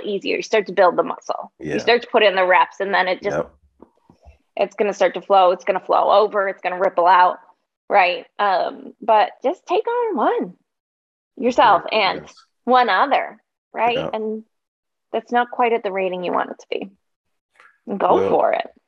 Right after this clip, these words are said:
Speaker 2: man, well, so, so much heat <laughs> in
Speaker 1: Mm.
Speaker 2: this, in this relationship, uh, topic session. But before we get off, I'd like you again to, you know, tell the audience about your company and, you know, where they can
Speaker 1: Yeah.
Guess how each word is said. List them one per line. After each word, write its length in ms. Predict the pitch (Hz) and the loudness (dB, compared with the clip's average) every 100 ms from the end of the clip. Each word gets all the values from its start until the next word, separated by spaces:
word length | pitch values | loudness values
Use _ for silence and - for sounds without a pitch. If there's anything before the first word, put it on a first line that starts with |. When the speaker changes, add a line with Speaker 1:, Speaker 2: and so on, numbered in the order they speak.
| _ | _
Speaker 2:
man, 440 | 92 95 85 82 | -8 -4 -4 -4
well, 100 | 78 78 | -4 -6
so, 540 | - 101 104 104 78 | -2 0 2 0 -2
so 260 | - 92 95 | -4 -2 -2
much 560 | 95 92 - - - - _ - _ | -2 -4 -4 -10 -18 -20 _ -20 _
heat 580 | - 127 113 104 - - _ - - | -6 -2 -2 -4 -10 -14 _ -20 -12
<laughs> 180 | - - | -8 -4
in 180 | 95 78 - - - | -6 -6 -14 -12 -2
Speaker 1:
Mm. 320 | 233 240 220 | 2 2 2
Speaker 2:
this, 260 | 101 - - - - | -2 -6 -12 -20 -10
in 160 | 98 101 | -4 -2
this 160 | 101 | -2
relationship, 920 | 95 90 95 101 - 90 - 95 85 - | 0 0 2 0 -4 -8 -6 -4 -4 -4
uh, 300 | 80 87 82 - | -2 -2 -2 -6
topic 380 | - 95 90 - | -6 -4 -4 -8
session. 500 | - 87 82 85 80 _ - - - | -4 -4 -2 -8 -10 _ -20 -16 -6
But 140 | 90 | -4
before 280 | 82 82 101 | -4 -2 -2
we 120 | 95 | -2
get 160 | 85 85 | -2 -2
off, 180 | 85 | 0
I'd 100 | 85 | -2
like 300 | 82 80 - | -2 -2 -6
you 140 | 87 82 | -8 -6
again 420 | 82 82 87 82 | -4 -4 -4 -4
to, 100 | 82 | -4
you 80 | 76 - _ _ - | -6 -8 _ _ -10
know, 100 | 76 | -10
tell 520 | - 95 92 90 82 | -4 0 2 0 -2
the 120 | 71 | -2
audience 360 | 87 90 80 90 | 0 -2 -4 -4
about 240 | 82 - | -2 -2
your 100 | 78 | -4
company 560 | - 92 82 87 90 85 | -4 -4 -4 -4 -4 -4
and, 200 | 78 78 _ - _ _ | -6 -14 _ -20 _ _
you 80 | - | -4
know, 80 | - | -2
where 140 | 165 | -2
they 140 | 165 170 | -2 -2
can 120 | 156 | 2
Speaker 1:
Yeah. 140 | 277 | 4